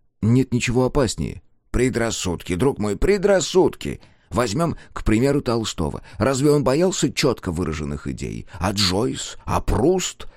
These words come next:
Они не боялись вставлять в свои романы долгие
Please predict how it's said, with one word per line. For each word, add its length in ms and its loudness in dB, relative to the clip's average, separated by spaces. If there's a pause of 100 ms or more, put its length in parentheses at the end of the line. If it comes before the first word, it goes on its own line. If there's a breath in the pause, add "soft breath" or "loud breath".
Они 300 2
не 220 2
боялись 840 2 (180 loud breath)
вставлять 500 0
в 80 -10
свои 240 4
романы 400 2
долгие 680 2